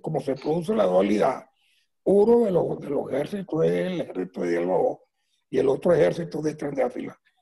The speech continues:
es el ejército de, de, de la luz. No estoy seguro de eso todavía.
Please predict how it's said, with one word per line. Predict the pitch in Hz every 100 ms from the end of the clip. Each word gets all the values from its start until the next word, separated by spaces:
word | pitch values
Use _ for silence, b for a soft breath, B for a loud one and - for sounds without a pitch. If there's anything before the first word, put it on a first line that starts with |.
| _
es | -
el | 147 139
ejército | 131 117 156
de, | 113 -
de, | - -
de | -
la | -
luz. | - - _ _ _ _ _ -
No | 156 233
estoy | 165 - 143
seguro | - 127 - 226 -
de | -
eso | 240
todavía. | - - - -